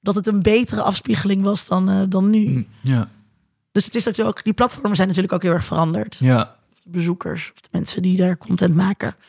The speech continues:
Speaker 2: zag iemand op Twitter zeggen, die, die zei van, "Nou, denk, denk je dat,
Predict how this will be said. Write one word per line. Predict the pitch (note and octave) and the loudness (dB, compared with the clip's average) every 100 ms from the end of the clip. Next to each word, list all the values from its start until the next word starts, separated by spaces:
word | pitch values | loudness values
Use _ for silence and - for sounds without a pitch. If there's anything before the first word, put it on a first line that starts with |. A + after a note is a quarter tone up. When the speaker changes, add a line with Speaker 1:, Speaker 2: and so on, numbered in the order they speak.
| _ | _
Speaker 2:
zag | C3 C3+ | -10 -4
iemand | B2+ A#2+ | 0 0
op | A2+ | -2
Twitter | - C#3+ C#3+ A2+ | 0 0 2 2
zeggen, | C3 B2+ C3 A2+ | 2 2 0 0
die, | A#2 A2+ | 0 0
die | A#2 A2+ | -2 0
zei | A2+ A2+ | 0 0
van, | A#2+ | 0
"Nou, | A#2+ A#2 | 0 0
denk, | D3+ E3 | 0 2
denk | E3 F#3 | 0 0
je | F3 | 0
dat, | D#3 D3 | -2 -2